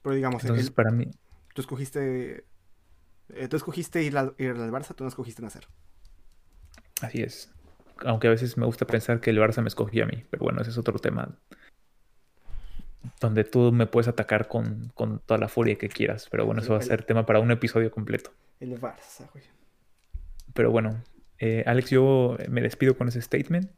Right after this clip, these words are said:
Speaker 2: te paso a ti la, la bola para que cierres y después, este,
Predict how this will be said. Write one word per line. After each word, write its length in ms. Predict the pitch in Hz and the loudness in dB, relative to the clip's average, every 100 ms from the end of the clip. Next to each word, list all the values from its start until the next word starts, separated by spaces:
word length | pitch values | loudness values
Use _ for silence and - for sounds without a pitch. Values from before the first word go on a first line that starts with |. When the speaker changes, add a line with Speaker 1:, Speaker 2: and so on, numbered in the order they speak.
| - | 0
Speaker 2:
te 220 | 113 107 | 2 2
paso 280 | - 117 127 | 2 2 2
a 60 | |
ti 120 | 120 | 2
la, 240 | 120 113 110 | 4 4 4
la 160 | 107 | 4
bola 260 | 104 123 147 | 6 4 2
para 180 | - - | -2 -2
que 100 | 98 | -2
cierres 420 | 120 - 170 - | -2 -2 -4 -4
y 100 | 110 | -2
después, 420 | 101 - - 110 | -4 -6 -6 -6
este, 600 | 113 - 58 57 57 127 | -8 -6 -4 -2 -4 -8